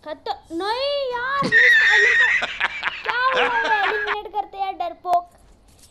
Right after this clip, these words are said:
ये डरपोक है बहुत बड़े वाले, Eliminate करते। चलो, चलो, चलो, आ जाओ। नहीं यार, ये क्या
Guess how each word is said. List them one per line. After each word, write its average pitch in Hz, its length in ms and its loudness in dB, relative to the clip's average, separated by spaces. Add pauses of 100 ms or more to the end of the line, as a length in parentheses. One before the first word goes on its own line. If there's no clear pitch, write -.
(140)
ये 330 60 -12
डरपोक 392 420 -8
है 453 80 -8
बहुत 349 260 -6
बड़े 349 200 -2
वाले, 320 300 -6 (300)
Eliminate 320 460 -10
करते। 269 360 -12 (2000)
चलो, 151 200 -20 (100)
चलो, 151 280 -20
चलो, 302 200 -20 (1400)
आ 226 80 -16
जाओ। 220 180 -14 (960)
नहीं 330 380 -14
यार, 349 260 -12
ये 370 100 -14 (120)
क्या 349 200 -8